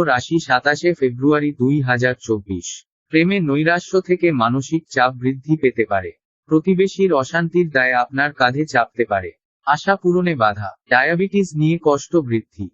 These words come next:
কর্মস্থানে উৎকণ্ঠা বাড়তে পারে, বাড়ির কাছে ভ্রমণ হতে পারে,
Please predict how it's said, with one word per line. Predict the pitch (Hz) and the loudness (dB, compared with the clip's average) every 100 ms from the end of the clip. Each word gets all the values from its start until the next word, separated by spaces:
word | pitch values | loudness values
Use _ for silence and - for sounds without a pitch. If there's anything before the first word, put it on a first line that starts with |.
| _ | _
কর্মস্থানে | - 139 165 196 - 190 202 190 | 2 2 2 -2 -2 -2 0 0
উৎকণ্ঠা | 139 - 170 175 - 170 | -2 -2 -2 -2 -2 0
বাড়তে | 127 117 - 120 | 2 0 -2 -2
পারে, | 104 95 - _ 120 | -2 -4 -10 _ 0
বাড়ির | 131 175 190 | 2 2 0
কাছে | 180 185 190 185 | 0 0 0 -2
ভ্রমণ | 135 135 156 156 | 0 -2 0 -2
হতে | 139 143 127 | -2 -2 0
পারে, | 104 90 | -2 -2